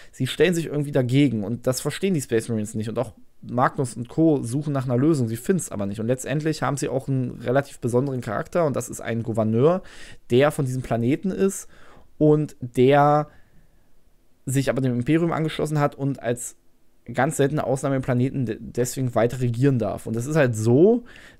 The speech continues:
dass die Evakuierung immer schwerer wird und immer, es kommt immer zu mehr Anschlägen und das,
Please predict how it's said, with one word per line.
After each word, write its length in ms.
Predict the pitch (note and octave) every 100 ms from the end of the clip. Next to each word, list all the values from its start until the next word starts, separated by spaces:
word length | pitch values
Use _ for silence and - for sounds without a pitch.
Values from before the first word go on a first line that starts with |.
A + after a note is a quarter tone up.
| -
dass 460 | B2+ C#3+ - -
die 480 | - C#3+ C#3 C#3 C#3 - - - - _ _ _ _
Evakuierung 580 | - C#3+ D3 C#3+ D3 D#3
immer 440 | D#3 C#3 C3 A#2 - -
schwerer 580 | - - C3+ F#3 F3 C#3+
wird 340 | D3+ D3+ D3
und 140 | C3+ B2
immer, 200 | D3+ C3
es 120 | -
kommt 180 | C3 D#3
immer 180 | E3+ E3+
zu 140 | D3
mehr 300 | C#3 C3+ -
Anschlägen 880 | A2 G3 A3 - F#3 G#3 G#3 G3+ G3
und 140 | C#3+
das, 100 | C#3